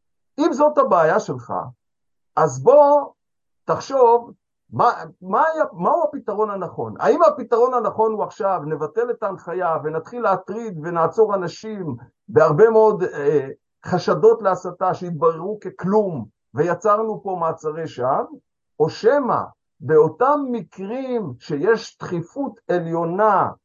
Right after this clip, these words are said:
לפתיחת חקירה והליכים, צריכים לקיים, היועץ המשפטי לממשלה צריך לקיים הנחיה ספציפית של מתן מענה תוך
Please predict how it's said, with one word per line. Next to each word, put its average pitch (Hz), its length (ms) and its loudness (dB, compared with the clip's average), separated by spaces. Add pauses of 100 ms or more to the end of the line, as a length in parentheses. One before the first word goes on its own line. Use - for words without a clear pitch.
(260)
לפתיחת 147 640 -2
חקירה 160 540 -4
והליכים, 170 600 -8 (360)
צריכים 190 540 2
לקיים, 247 680 4 (100)
היועץ 135 520 -2
המשפטי 233 480 -8
לממשלה 220 400 2
צריך 214 240 -6
לקיים 214 520 2 (400)
הנחיה 185 600 0
ספציפית 262 800 -8 (500)
של 214 340 2
מתן 220 460 4 (100)
מענה 254 460 4 (100)
תוך 233 180 0